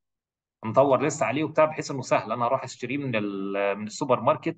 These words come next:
ب، ب ميتين جنيه مثلًا، وارشه على العربيه داير ما يدور، هي علبه ب ميتين جنيه تقعد اربع شهور.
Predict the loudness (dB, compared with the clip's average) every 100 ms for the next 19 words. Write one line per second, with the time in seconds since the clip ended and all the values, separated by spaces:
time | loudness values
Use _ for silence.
0 | _ _ _ _ _ -4 0 2 2 2
1 | 2 2 2 2 0 0 -4 0 0 0
2 | 0 0 -2 -6 _ _ 2 4 4 0
3 | 0 -8 -14 -14 -14 _ 0 4 4 6
4 | 6 6 4 4 0 -2 -2 -2 -2 -6
5 | -6 -4 2 4 4 2 -4 -8 -8 -4
6 | -2 -2 -2 -2 0 -2 4 4 6 4
7 | 2 -2 -2 -2 -4